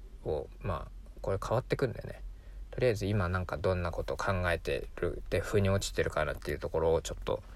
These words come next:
取っとこうと思うんですが、前は、えーと、健康であることがなんか全てを解決できると思ってたんですね。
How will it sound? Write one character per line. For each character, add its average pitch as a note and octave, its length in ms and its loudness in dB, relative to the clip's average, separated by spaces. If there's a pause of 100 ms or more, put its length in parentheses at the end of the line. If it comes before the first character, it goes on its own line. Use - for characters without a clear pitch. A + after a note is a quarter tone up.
(680)
取 G2+ 120 -2
っ - 40 -8
と D#2+ 100 -2
こ D2+ 120 -2
う D2+ 60 -2
と D2+ 120 -6
思 D2 120 -6
う C#2 40 -8
ん B1+ 80 -8
で - 80 -6
す - 160 -6
が、 E2+ 220 0 (1600)
前 C#3+ 520 6
は、 C#3 440 6
え G2+ 260 4
ー - 0 -
と、 F#2+ 580 4 (920)
健 D3 320 4
康 C#3+ 200 6
で C3 80 12
あ C3 100 12
る B2 80 8
こ F#2+ 140 0
と E2 100 2
が D2+ 340 2 (540)
な G#2 140 4
ん G2 40 2
か - 120 -4
全 A2 320 4
て E2+ 160 2
を D2 100 0
解 F#2 240 2
決 F2+ 300 -2
で E2+ 100 -2
き F2+ 180 -2
る D#2 220 0 (160)
と F2+ 140 2
思 F#2+ 260 2
っ - 20 0
て - 200 -2
た B1+ 140 -2
ん C2 100 -6
で - 60 -6
す - 140 -6
ね。 F#2 200 0